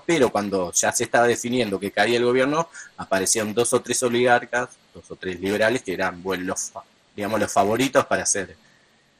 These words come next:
el gobierno, y han gobernado ellos desde entonces. Poroshenko hoy, digamos, es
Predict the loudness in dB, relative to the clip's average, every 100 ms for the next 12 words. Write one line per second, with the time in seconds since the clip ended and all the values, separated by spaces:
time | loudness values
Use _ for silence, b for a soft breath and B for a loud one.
0 | _ -12 -4 0 2 4 4 2 -2 -4
1 | -4 -6 -6 -8 -10 -8 0 4 4 4
2 | 4 4 4 2 2 -2 -2 -2 0 0
3 | 0 0 0 -2 0 0 0 0 -2 0
4 | 0 0 -2